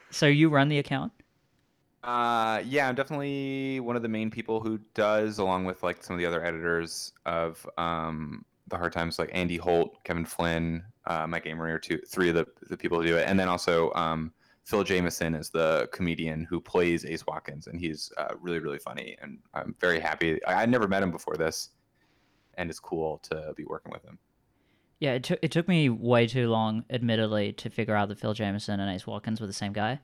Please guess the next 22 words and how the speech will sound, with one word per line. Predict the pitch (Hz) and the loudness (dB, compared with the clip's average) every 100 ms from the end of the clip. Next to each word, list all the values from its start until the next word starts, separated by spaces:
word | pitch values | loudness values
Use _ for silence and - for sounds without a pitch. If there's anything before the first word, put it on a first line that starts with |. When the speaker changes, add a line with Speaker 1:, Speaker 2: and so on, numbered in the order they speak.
| _ | _
Speaker 2:
<laughs> | - - | -6 -2
Speaker 1:
uh, | 151 117 117 117 127 117 | 2 4 6 4 2 2
in | 139 135 | 2 2
the | 120 | 4
picture, | 123 117 151 | 4 4 2
'cause | 127 | 4
I | 131 | 4
followed, | 123 135 143 139 - | 4 6 8 6 2
I | 127 | -4
followed, | 117 143 147 131 113 - | 2 6 8 6 4 -4
uh, | 131 113 110 110 _ _ _ _ _ _ - | 0 4 2 0 _ _ _ _ _ _ -2
Phil | 117 | 0
Jameson | 107 113 104 113 | 2 0 0 -2
before | 98 - 107 101 101 - _ _ _ _ - - | -6 -4 0 0 0 -4 _ _ _ _ -16 0
Speaker 2:
Yeah. | 90 87 | 0 0
Speaker 1:
Game | 90 127 113 | 2 2 2
of | 101 | 2
Prez | 113 104 - - _ _ _ | 2 2 -2 -10 _ _ _
came | - 123 | -4 0
around. | 107 135 123 101 - - | 2 2 2 0 -6 -4
And, | 139 123 | 0 4
um, | 123 123 120 | 4 4 2